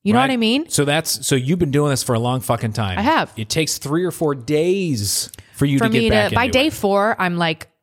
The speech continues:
Speaker 2: You're good. Yeah.
Speaker 1: prestigious
Speaker 2: Humming.
Speaker 1: bars. Like, I'm like, "Oh, this is, I'm amazing. I'm a genius." And it feels amazing, but I had to light a lot of candles. I had to get a lot of, I have, like, my favorite, I've got
Speaker 2: Several
Speaker 1: my Muse
Speaker 2: haircuts.
Speaker 1: hoodie now. I've got, like, my,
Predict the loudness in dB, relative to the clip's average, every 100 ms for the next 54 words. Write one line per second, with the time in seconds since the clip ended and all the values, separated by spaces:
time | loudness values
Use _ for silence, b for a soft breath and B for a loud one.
0 | _ _ _ _ _ -4 -2 0 -4 -10
1 | _ _ -10 -6 -4 -2 -4 -2 0 2
2 | 2 0 -2 -4 -2 -2 -4 -6 -2 -2
3 | -2 -2 -2 -2 -2 0 0 -2 -4 -2
4 | 0 2 2 4 4 2 0 -2 0 0
5 | 2 2 -2 -4 -8 -6 -2 2 2 0
6 | -6 B B B 0 2 2 4 4 4
7 | 2 0 0 0 0 0 -2 -2 -2 -2
8 | -2 -2 -4 -2 -2 0 0 0 -2 -6
9 | -10 B B B -6 -4 -4 -4 -4 -4
10 | -6 -6 -2 -2 -4 -6 -6 -4 -6 -6
11 | -8 -2 -2 -2 -4 -4 -2 0 2 4
12 | 4 2 2 2 2 4 2 2 4 4
13 | 2 0 -2 -2 -4 -4 -6 -6